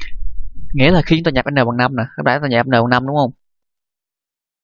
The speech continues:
Ok chưa? Đó, chúng ta ghi cái gì? Chúng ta có con trỏ A đúng không?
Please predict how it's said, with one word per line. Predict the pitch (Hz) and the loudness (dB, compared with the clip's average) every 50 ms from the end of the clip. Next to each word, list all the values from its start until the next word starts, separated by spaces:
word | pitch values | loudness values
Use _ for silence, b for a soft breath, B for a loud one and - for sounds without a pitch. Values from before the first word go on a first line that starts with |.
| _ _ _ _ _ _ _ _ _ _ _ _ _ _ _ _ _ _ _ _ _ _ _ _ _ _ _ _ _ _ _ _ _ _ _ _ _ _ _ _ _ _ _ _ _ _ _ _ _ _ - _ _ - - _ _ _ - - - - - - - - - - - _ - _ _ _ | _ _ _ _ _ _ _ _ _ _ _ _ _ _ _ _ _ _ _ _ _ _ _ _ _ _ _ _ _ _ _ _ _ _ _ _ _ _ _ _ _ _ _ _ _ _ _ _ _ _ -20 _ _ -20 -20 _ _ _ -20 -20 -14 -12 -10 -10 -10 -12 -14 -20 -20 _ -20 _ _ _
Ok | 147 147 139 135 135 | 0 2 2 2 2
chưa? | 139 131 - - - _ B B B B B B B B B _ _ _ _ _ - | 2 0 0 -2 -8 _ B B B B B B B B B _ _ _ _ _ -2
Đó, | 127 131 143 156 165 165 - | 2 4 4 2 2 0 -4
chúng | - 170 | -2 -2
ta | 160 135 | 0 0
ghi | 127 135 135 - | 0 0 0 0
cái | 151 147 | 0 0
gì? | 131 113 104 - - _ _ _ _ _ _ _ _ _ _ _ _ _ _ _ _ _ _ _ _ _ _ _ | 0 -2 -2 -4 -10 _ _ _ _ _ _ _ _ _ _ _ _ _ _ _ _ _ _ _ _ _ _ _
Chúng | - 165 | -4 -4
ta | 143 | -2
có | 143 - 156 | 0 0 0
con | 131 123 123 | -2 0 0
trỏ | - 120 | 2 2
A | 139 135 127 120 | 2 2 2 2
đúng | 120 127 139 | 0 0 0
không? | 131 117 120 | 0 -2 -2